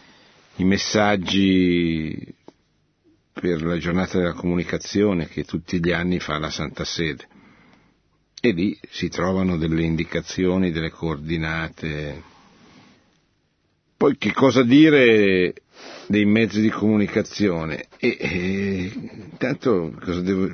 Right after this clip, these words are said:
cosa bisogna dire? Che i mezzi di comunicazione sono quasi tutti asserviti a padroni diversi, ma che hanno un modo di ragionare comune,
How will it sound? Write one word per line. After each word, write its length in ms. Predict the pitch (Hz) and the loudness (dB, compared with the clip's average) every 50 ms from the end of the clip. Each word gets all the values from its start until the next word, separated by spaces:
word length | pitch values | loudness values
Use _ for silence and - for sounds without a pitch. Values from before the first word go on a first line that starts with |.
| 85 95 | -4 -6
cosa 260 | - - 98 92 104 | -4 -2 -2 0 0
bisogna 340 | 95 92 101 98 101 104 104 | 0 2 0 2 2 2 2
dire? 280 | 101 95 95 87 78 80 | 2 2 2 2 0 -2
Che 120 | - - | -2 0
i 40 | 92 | 2
mezzi 540 | 95 98 113 123 107 104 120 120 117 113 110 | 2 2 2 2 2 4 4 6 6 6 4
di 100 | 107 110 | 4 2
comunicazione 720 | - - 110 113 117 107 - 127 110 - - 156 175 170 | 2 2 2 4 4 4 2 0 0 2 2 2 4 2
sono 340 | - - 95 92 90 82 80 - - - - - - - - - - _ _ - _ _ _ _ _ _ _ _ | 2 2 0 0 0 0 -4 -6 -14 -20 -20 -20 -20 -20 -20 -20 -20 _ _ -20 _ _ _ _ _ _ _ _
quasi 360 | - - 98 104 92 104 98 - | -6 -4 -2 0 0 -2 -2 -2
tutti 320 | - 147 - - - 123 | -4 -6 -4 0 2 2
asserviti 1080 | 98 80 - - - - 101 92 87 92 95 101 117 123 120 - - 127 139 139 - - _ - _ _ _ _ _ _ _ _ - _ _ _ _ | 2 2 0 -2 -2 0 0 0 0 2 2 4 4 2 2 0 2 4 4 4 2 0 _ -20 _ _ _ _ _ _ _ _ -20 _ _ _ _
a 100 | - - | -10 -4
padroni 460 | - - 104 95 113 117 135 139 131 120 | -2 -2 2 2 4 6 6 6 6 6
diversi, 720 | 117 131 117 120 123 127 131 135 113 - - - 165 160 | 6 6 6 6 6 6 6 4 2 0 2 4 6 6
ma 160 | 135 113 101 | 6 6 4
che 200 | - - 101 98 | 2 2 2 2
hanno 260 | 98 101 104 104 104 | 4 4 4 4 4
un 120 | 101 98 98 | 4 4 4
modo 280 | 98 95 95 98 104 | 4 4 4 4 2
di 140 | 107 95 95 | 4 4 2
ragionare 520 | 87 85 85 82 90 82 80 82 87 95 90 | 2 2 0 -2 -2 -2 -2 -2 -2 -2 -4
comune, 560 | - - 82 82 90 101 92 80 62 - | -4 -4 -2 0 0 0 0 -2 -4 -8